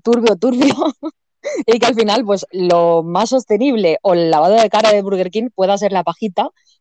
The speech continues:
mm, es el menor de los problemas de Burger King, ¿vale? <laughs> No vamos a hacer más propaganda de, de la marca, pero bueno, que, que fuera de esto, el tema del cartón no es que sea más, ah, se supone que es material más amigable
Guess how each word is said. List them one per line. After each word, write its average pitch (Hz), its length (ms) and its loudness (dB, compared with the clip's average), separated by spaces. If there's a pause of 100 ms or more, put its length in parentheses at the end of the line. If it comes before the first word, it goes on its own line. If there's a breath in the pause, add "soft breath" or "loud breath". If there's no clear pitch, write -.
(400)
mm, 196 220 -2
es 202 160 0
el 226 120 2
menor 185 220 2
de 220 60 2
los 208 100 0
problemas 156 520 -6 (120)
de 175 80 -2
Burger 160 280 0
King, 160 260 -6
¿vale? 165 280 -4
<laughs> 254 400 -2
No 233 80 2
vamos 226 200 0
a - 20 0
hacer 208 160 0
más 202 100 0
propaganda 185 460 0
de, 180 180 4 (360 loud breath)
de 202 140 -2
la 175 140 -4
marca, 165 440 -10
pero 185 160 2
bueno, 208 260 0
que, 175 220 -2 (100)
que 185 100 -2
fuera 202 220 0
de 214 140 2
esto, 226 400 -6
el 170 260 -2
tema 175 180 -2
del 226 100 0
cartón 180 320 -4
no 185 80 -2
es 160 60 -8
que 185 120 -4
sea 226 120 -2
más, 180 240 -6
ah, - 100 -10 (140)
se - 220 -10
supone 180 220 -2
que 247 80 0
es 233 140 -4
material 196 560 -2 (120)
más 180 240 -4
amigable 185 600 -4